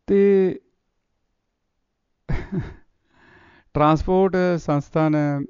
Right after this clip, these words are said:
ਐਲਬੋ ਦੀ ਜਿਹੜੀ ਫਿਊਲ ਯੋਜਨਾ ਉਹ ਰੱਦ ਕਰ ਦਿੱਤੀ ਹੈ। ਕਹਿੰਦੇ ਵੀ ਬਿਜ਼ਨਸ ਤਾਂ ਗਏ,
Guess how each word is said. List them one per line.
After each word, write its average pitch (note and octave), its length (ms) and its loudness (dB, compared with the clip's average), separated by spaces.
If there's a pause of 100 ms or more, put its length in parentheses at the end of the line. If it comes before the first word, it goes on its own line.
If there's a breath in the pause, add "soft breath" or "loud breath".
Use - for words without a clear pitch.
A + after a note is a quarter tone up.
(480)
ਐਲਬੋ B2+ 380 0
ਦੀ C3+ 140 0
ਜਿਹੜੀ C3 420 -2 (160)
ਫਿਊਲ B2+ 520 0 (400)
ਯੋਜਨਾ A#2 460 -2
ਉਹ A#2 60 0
ਰੱਦ A2+ 240 -4
ਕਰ A#2 240 -2
ਦਿੱਤੀ A2+ 360 -4
ਹੈ। B2+ 100 -2
ਕਹਿੰਦੇ B2 320 -2
ਵੀ C3 300 -2 (500)
ਬਿਜ਼ਨਸ A#2+ 400 -2
ਤਾਂ B2+ 120 -6
ਗਏ, G#2+ 360 -6